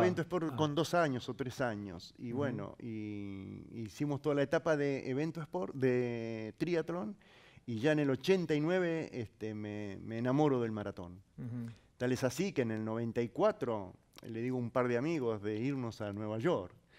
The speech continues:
Speaker 1: para encontrarnos con mi amigo de Noruega, en Noruega,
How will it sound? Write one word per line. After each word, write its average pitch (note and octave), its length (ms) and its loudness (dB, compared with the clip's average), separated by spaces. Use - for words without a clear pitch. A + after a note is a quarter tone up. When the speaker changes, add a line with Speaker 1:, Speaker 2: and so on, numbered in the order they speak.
Speaker 1:
para A#2 160 0
encontrarnos D#3+ 960 0
con A#2 260 -4
mi A#2 140 -2
amigo D#3+ 580 2
de A#2+ 160 -2
Noruega, C#3 760 2
en E3+ 180 8
Noruega, D#3 640 2